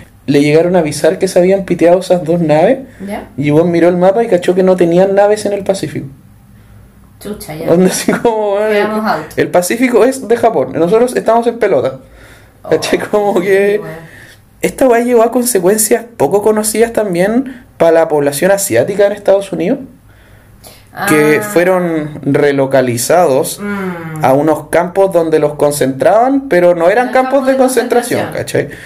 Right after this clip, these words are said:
Speaker 2: Sí, weón, esas weas son espantosas.
Speaker 1: Ujú.
Speaker 2: Espantosas, weón. Hay, eh, ¿dónde que es una película? No me acuerdo qué.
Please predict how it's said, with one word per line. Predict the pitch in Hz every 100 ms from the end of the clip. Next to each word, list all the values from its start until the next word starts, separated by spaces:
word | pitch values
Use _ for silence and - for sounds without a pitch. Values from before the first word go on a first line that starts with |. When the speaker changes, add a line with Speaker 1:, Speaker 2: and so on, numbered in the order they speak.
| - -
Speaker 2:
Sí, | - 180 170 -
weón, | 175 185
esas | 196 208 196
weas | 190 190
son | - 202 202 -
espantosas. | 190 - 180 175 175 160 185 170 160 - - - - - -
Speaker 1:
Ujú. | 131 - -
Speaker 2:
Espantosas, | - - 175 170 - 196 262 247 196 170
weón. | 165 160
Hay, | 196 247 269 269 -
eh, | 185 185 180
¿dónde | 196 233 254
que | 262 269
es |
una | 262 254
película? | 254 185 208 254 254 240 226
No | 226 254
me |
acuerdo | 254 240 254 247
qué. | 262 262